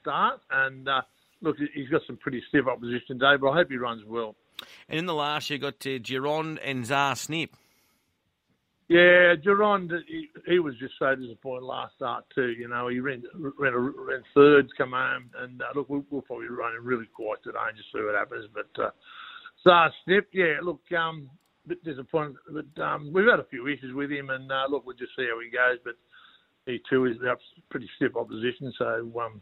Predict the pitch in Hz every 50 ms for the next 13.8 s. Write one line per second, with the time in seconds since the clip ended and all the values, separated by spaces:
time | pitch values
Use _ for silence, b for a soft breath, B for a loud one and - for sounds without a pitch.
0 | - _ _ 196 131 120 110 113 113 117 - - - - - - - 127 113 110
1 | 110 117 - - 117 - - 110 110 113 113 - - 110 110 107 107 110 110 120
2 | 123 - - _ _ - - 151 156 160 165 190 202 214 208 196 165 - 165 165
3 | 170 170 165 156 147 123 143 139 143 147 143 139 - 143 123 120 - - 147 147
4 | 123 113 127 131 131 - - 151 139 135 123 - - - 120 120 135 139 135 127
5 | 113 143 139 131 127 120 117 127 127 123 - _ - 135 135 139 139 139 131 127
6 | 123 120 120 123 123 120 113 104 b b b b b b b b b b b 120
7 | 120 123 - - - - 135 127 123 123 120 117 117 117 117 113 113 113 - -
8 | _ - 135 139 123 123 120 127 139 143 151 151 127 107 98 104 127 147 - -
9 | - _ _ - 131 143 143 139 120 139 143 - - 143 147 175 185 180 170 175
10 | 165 151 - - 151 151 156 165 165 160 156 139 113 95 76 67 - _ _ _
11 | _ - - - 123 120 - - - 135 147 143 139 - - 147 147 175 - -
12 | 139 127 139 143 151 147 127 95 - - _ _ _ _ _ _ _ _ - 156
13 | 165 165 151 - 196 190 190 175 165 156 156 160 190 262 -